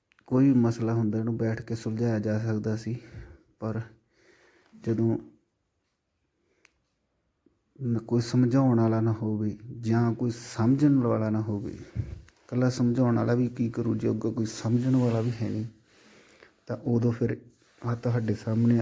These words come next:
ਆਹੀ ਹਾਲ ਹੁੰਦਾ ਹੈ, ਜੋ ਤੁਸੀਂ ਦੇਖਿਆ। ਬਹੁਤ ਹੀ ਮੰਦਭਾਗੀ ਘਟਨਾ ਹੈ। ਚਲੋ, ਜੋ ਹੋਇਆ ਸੋ ਹੋਇਆ।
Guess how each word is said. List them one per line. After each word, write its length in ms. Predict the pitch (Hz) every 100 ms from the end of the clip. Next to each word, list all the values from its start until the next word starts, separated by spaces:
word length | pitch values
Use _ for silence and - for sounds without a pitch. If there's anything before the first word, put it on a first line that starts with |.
| 117
ਆਹੀ 300 | 113 113 123
ਹਾਲ 240 | 107 107 104
ਹੁੰਦਾ 320 | 104 101 101
ਹੈ, 60 | 131 - - - _ _ - - - - - -
ਜੋ 100 | 117
ਤੁਸੀਂ 300 | 117 113 117
ਦੇਖਿਆ। 520 | 110 110 110 - 110 120 - - - - _ _ _ - - _ _ _ _ _ _ _ _
ਬਹੁਤ 360 | 123 120 131 127
ਹੀ 60 | 135
ਮੰਦਭਾਗੀ 720 | 123 117 110 117 123 117 113
ਘਟਨਾ 360 | 131 120 107 107
ਹੈ। 160 | 123 120 - - - - _ _ - _ _
ਚਲੋ, 300 | 120 113 120
ਜੋ 180 | 123 117
ਹੋਇਆ 360 | 117 113 117
ਸੋ 220 | 117 120 110
ਹੋਇਆ। 300 | 113 107 110